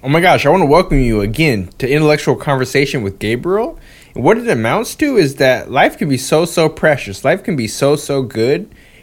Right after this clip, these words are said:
And at times you get in, or you get out what you put in. I think that's a general statement that's very, very true for the masses and for most,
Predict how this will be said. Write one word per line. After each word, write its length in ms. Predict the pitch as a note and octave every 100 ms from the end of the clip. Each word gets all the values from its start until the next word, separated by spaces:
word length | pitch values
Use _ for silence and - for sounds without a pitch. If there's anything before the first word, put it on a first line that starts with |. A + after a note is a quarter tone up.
| _
And 120 | B2+
at 100 | D3
times 400 | - A3+ C#4+ C3+
you 60 | B2+
get 240 | A#2+ G#3+
in, 440 | G#3+ A3 C4 F#4 - _ _ _ _ -
or 120 | D#3+
you 160 | E3 D3+
get 220 | G3 A#3
out 260 | A#3+ G#3
what 180 | C#3 D3
you 60 | D3
put 220 | F3+ G3
in. 340 | C4+ C3+ - - _ -
I 140 | D3
think 100 | F4+
that's 180 | - C3+
a 40 |
general 380 | A2+ D#3 G#3+ G3
statement 500 | - - D#3 A#3 G3
that's 120 | G2+
very, 260 | G#2 D3+ G3
very 220 | F#3 A#2
true 320 | - D3+ G#3+
for 140 | - B2
the 80 |
masses 600 | G#2 A2 D#3+ G3 A3+ A3+
and 160 | E3 C#3
for 120 | C3+
most, 500 | B2 G3 - - -